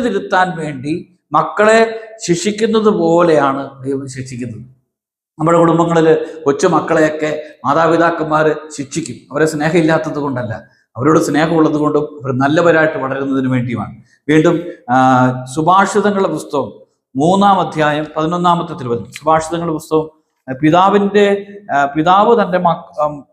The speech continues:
പുത്രനോട് കാണിക്കുന്ന സ്നേഹം പോലെയാണ്, ആ, ദൈവത്തിൻ്റെ ശിക്ഷണമെന്ന് പ്രത്യേകമായിട്ട് നമ്മളെ ഓർമ്മിപ്പിക്കുകയാണ്. അതുകൊണ്ട് പ്രിയപ്പെട്ടവരെ, ശിക്ഷണങ്ങൾ ഉണ്ടാകുമ്പോൾ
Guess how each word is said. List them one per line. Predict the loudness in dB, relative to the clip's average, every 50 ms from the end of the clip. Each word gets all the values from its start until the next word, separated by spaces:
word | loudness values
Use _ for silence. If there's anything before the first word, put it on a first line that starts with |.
| _ -18
പുത്രനോട് | -12 -4 -4 -2 2 4 4 6 6 4
കാണിക്കുന്ന | 4 4 2 0 0 -2 -4 -6 -8 -8
സ്നേഹം | -10 -12 -10 -4 -2 -2 0 0 -2 -4 -4 -6 -2
പോലെയാണ്, | 0 0 2 4 4 2 2 0 0 -2 -4 -6 -10 -16 _ _ _ _ -4 0
ആ, | 0 0
ദൈവത്തിൻ്റെ | 2 4 4 4 4 2 0 0 0 0 0 0 0
ശിക്ഷണമെന്ന് | -2 -6 -8 -8 -6 -2 0 2 2 2 2 0 -2 -2 -4 -6 -8 -10 -16 -20 _ _ _ _ -8
പ്രത്യേകമായിട്ട് | -4 0 2 2 4 4 2 2 2 0
നമ്മളെ | -2 -2 -4 -6 -6 -2 2 2 2
ഓർമ്മിപ്പിക്കുകയാണ്. | 2 2 2 2 2 2 2 2 0 0 0 0 -2 -4 -4
അതുകൊണ്ട് | -6 -2 -2 0 2 4
പ്രിയപ്പെട്ടവരെ, | 4 4 4 2 2 2 4 6 6 4 4 0 -4 -14 -16 -8 -8
ശിക്ഷണങ്ങൾ | -8 -6 -4 -2 0 0 2 2 2
ഉണ്ടാകുമ്പോൾ | 2 2 2 2 4 4 2 2 2 2 2 2 0